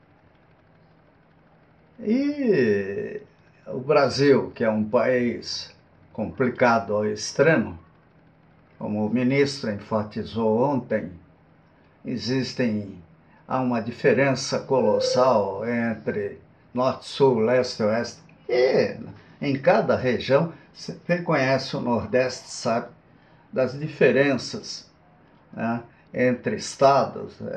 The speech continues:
entre o litoral e o interior. Santa Catarina, por exemplo, é um arquipélago de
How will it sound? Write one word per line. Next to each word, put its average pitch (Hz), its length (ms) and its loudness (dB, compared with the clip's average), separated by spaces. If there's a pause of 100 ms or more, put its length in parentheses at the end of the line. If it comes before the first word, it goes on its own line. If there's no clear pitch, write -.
(220)
entre 120 240 -4
o 120 40 0
litoral 117 840 2
e 120 60 0
o 117 120 2
interior. 117 960 4 (1040)
Santa 226 400 0
Catarina, 208 640 4
por - 200 0
exemplo, 180 480 2
é 277 40 0
um 269 160 -2
arquipélago 110 960 2
de 104 400 -6